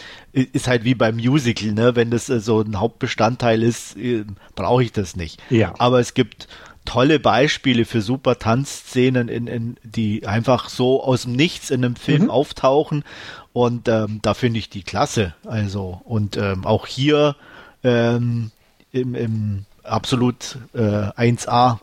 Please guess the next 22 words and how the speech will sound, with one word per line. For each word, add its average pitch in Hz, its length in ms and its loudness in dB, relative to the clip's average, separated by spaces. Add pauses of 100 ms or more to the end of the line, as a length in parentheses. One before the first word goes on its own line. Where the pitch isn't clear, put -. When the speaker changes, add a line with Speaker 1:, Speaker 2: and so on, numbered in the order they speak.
Speaker 1:
Also 107 280 2
das 104 220 0
ist 117 180 -4
so 117 120 0
ein, 110 260 -2 (720)
das 127 180 0
erinnerte 135 580 4
mich 131 400 0
an, 120 320 2
äh, 110 300 2
wie 113 60 -6
hieß 135 260 -4
das 131 240 -2
Video, 156 580 2 (260)
äh, 120 320 2
mit - 680 -6 (540)
Speaker 2:
Meinst 113 200 -2
du 131 40 4
das 117 220 2
mit, 120 160 2
mit, 113 300 0
ähm, 107 680 2